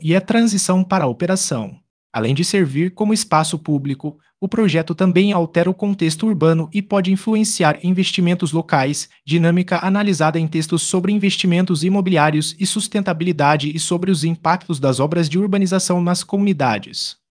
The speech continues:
Você pode esperar um espaço aberto ao público, com foco em serviço comunitário e intercâmbio cultural, conforme descrito por responsáveis do projeto.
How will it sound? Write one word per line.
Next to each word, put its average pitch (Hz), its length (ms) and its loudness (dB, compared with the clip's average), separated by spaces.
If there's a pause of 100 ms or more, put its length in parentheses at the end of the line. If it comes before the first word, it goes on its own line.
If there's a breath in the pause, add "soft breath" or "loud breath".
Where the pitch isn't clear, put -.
(200)
Você 139 160 -2
pode 175 220 2
esperar 185 380 0
um 208 80 0
espaço 180 400 0
aberto 151 360 0
ao 175 80 0
público, 120 540 -6 (140)
com 147 140 -4
foco 180 300 0
em 165 60 0
serviço 185 500 0
comunitário 180 720 0
e 208 80 -2
intercâmbio 208 560 0
cultural, 160 720 0
conforme 180 420 0
descrito 165 460 -2
por 196 160 -2
responsáveis 185 680 0
do 156 100 -2
projeto. 127 640 -4